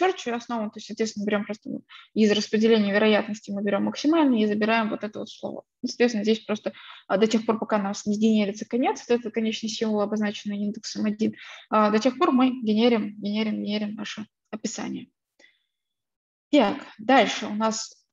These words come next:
параметры задаются тоже, а, м, data load dot train. А, ну и здесь непосредственно, а, декодер инициализируется со всеми, всеми его, а, параметрами. Задаём оптимизатор рядом, а, всё это перекидываем на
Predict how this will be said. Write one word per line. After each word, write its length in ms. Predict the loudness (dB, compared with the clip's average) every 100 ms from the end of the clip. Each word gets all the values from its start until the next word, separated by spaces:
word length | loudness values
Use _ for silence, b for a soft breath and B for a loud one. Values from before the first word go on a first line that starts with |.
| _ _ 0
параметры 460 | 2 2 0 0
задаются 560 | 2 2 2 0 -2 -6
тоже, 420 | -4 -4 -4 -6
а, 920 | -6 -4 -4 -4 -4 -4 -2 -4 -6 -12 _ -6
м, 440 | -2 0 -2 -6 -16 _ _ _ _ _ _ -12 0
data 200 | 2 2 2
load 240 | 2 2
dot 180 | 0 0
train. 280 | 2 2 0 B B B B
А, 260 | 4 6 6
ну 140 | 4
и 40 | 4
здесь 160 | 2
непосредственно, 540 | 0 -4 -2 -2 -2 -12 -10 -6
а, 440 | -4 -2 -2 -4 -8 -4
декодер 420 | -4 -2 -4 -4
инициализируется 760 | -8 -8 -4 0 2 2 0 -6
со 140 | -20
всеми, 260 | -10 -8 -8
всеми 260 | -10 -10 -8
его, 260 | -6 -8 _ _ _
а, 200 | -8 -6
параметрами. 680 | 0 2 2 0 -4 -6 -6 B B B
Задаём 380 | 4 6 6 4
оптимизатор 680 | 2 4 4 6 4 6 4
рядом, 480 | 6 6 4 2 0
а, 500 | -2 -2 -2 -4 -6
всё 140 | -6 -6
это 100 | -4
перекидываем 640 | -8 -6 -6 -4 -4 -2
на 460 | -2 0 0 -2